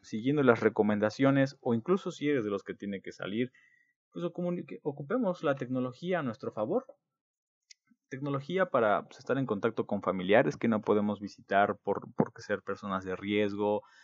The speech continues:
o por la distancia, o por el simple hecho de atender y quedarte en casa,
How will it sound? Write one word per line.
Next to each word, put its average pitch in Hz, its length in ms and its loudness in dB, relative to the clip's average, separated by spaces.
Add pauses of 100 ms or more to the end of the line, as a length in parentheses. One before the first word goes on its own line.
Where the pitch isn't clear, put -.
(220)
o 98 140 -2
por 98 180 0
la 90 60 4
distancia, 101 800 0
o - 180 -6
por 95 140 -8
el 90 80 -2
simple 101 280 -6
hecho - 160 -12
de 90 60 -6
atender 87 380 -6
y 95 80 -10
quedarte - 420 -10
en 90 100 -12
casa, 113 440 0